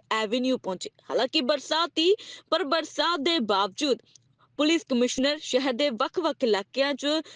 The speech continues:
ਲਗਾਏ ਗਏ ਪੁਲਿਸ ਨਾਕਿਆਂ ਦੀ ਉਹਨਾਂ ਦੇ ਵੱਲੋਂ ਜਾਂਚ ਕੀਤੀ ਗਈ ਤੇ ਮੌਕੇ ਤੇ ਤਾਇਨਾਤ ਅਧਿਕਾਰੀਆਂ ਨੂੰ ਹਦਾਇਤਾਂ ਦਿੱਤੀਆਂ ਗਈਆਂ। ਇਸ ਦੌਰਾਨ ਪੁਲਿਸ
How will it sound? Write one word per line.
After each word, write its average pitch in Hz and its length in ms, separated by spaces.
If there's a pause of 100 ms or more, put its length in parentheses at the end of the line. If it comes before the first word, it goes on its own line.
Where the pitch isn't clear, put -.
(140)
ਲਗਾਏ 277 400
ਗਏ 294 140
ਪੁਲਿਸ 240 380
ਨਾਕਿਆਂ 220 420
ਦੀ 247 300
ਉਹਨਾਂ 220 220
ਦੇ 226 100
ਵੱਲੋਂ 208 540
ਜਾਂਚ 226 360
ਕੀਤੀ 254 320
ਗਈ 254 100 (320)
ਤੇ 320 80
ਮੌਕੇ 294 380
ਤੇ 285 220
ਤਾਇਨਾਤ 214 580 (140)
ਅਧਿਕਾਰੀਆਂ 208 540
ਨੂੰ 247 140 (180)
ਹਦਾਇਤਾਂ 240 380
ਦਿੱਤੀਆਂ 196 280
ਗਈਆਂ। 190 260 (480)
ਇਸ 220 220
ਦੌਰਾਨ 226 420
ਪੁਲਿਸ 240 220